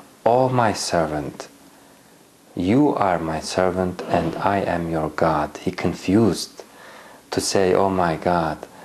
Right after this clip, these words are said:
you are my God, you are my Lord, and I am your servant." He confused and said the statement, uh, from the opposite.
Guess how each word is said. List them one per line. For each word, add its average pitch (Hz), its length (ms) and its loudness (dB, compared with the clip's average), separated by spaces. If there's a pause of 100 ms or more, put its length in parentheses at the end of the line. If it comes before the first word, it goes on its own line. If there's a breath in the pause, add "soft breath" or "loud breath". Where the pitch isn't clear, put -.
(100)
you 92 120 2
are 85 180 2
my 80 220 -2
God, 82 340 -2
you 85 100 2
are 80 140 2
my 76 200 -6
Lord, 80 340 -2
and 76 180 -4
I 76 80 -4
am 76 100 -8
your 78 120 -8
servant." 73 460 -4 (360 loud breath)
He 92 140 0
confused 98 800 0
and 82 200 0
said 95 440 0 (320 loud breath)
the - 80 -14
statement, - 640 -2 (360 loud breath)
uh, 82 420 -4
from 80 300 -4
the - 100 0
opposite. - 560 -4